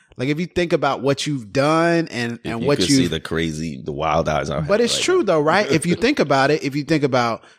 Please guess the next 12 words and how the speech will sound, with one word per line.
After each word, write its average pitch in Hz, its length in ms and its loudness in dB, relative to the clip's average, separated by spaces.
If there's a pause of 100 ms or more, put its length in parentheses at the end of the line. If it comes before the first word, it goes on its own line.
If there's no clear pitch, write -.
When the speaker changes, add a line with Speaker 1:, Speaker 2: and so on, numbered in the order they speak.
Speaker 1:
best-selling 175 640 0
author, 135 800 2 (400)
if 123 100 -6
you 131 60 0
think 131 160 0
about 117 200 -2
founding 160 360 2
an 151 100 -2
organization 135 640 0
like 127 200 -2
The 131 80 0
Witness, 117 720 -4